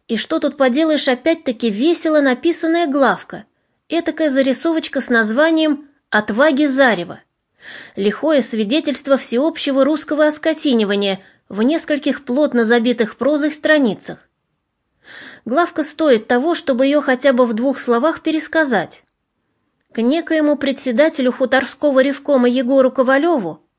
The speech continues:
беспощадной революционной сволочи, приводят пойманную старуху-графиню. Из допроса выясняется,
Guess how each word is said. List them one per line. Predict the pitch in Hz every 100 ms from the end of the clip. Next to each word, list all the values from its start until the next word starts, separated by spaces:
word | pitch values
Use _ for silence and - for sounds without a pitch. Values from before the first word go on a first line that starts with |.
| -
беспощадной | 226 254 302 302 262 208 226
революционной | 240 262 277 - 294 233 285
сволочи, | 285 269 226 170 - 160 - _ _ _
приводят | 190 202 247 330 311 -
пойманную | 262 330 311 302 302
старуху-графиню. | 302 - 240 294 320 262 311 320 233 180 156 - _ _ _ _ - - - -
Из | 220
допроса | 190 208 233 330 330
выясняется, | 302 349 330 277 220 190 175 - 185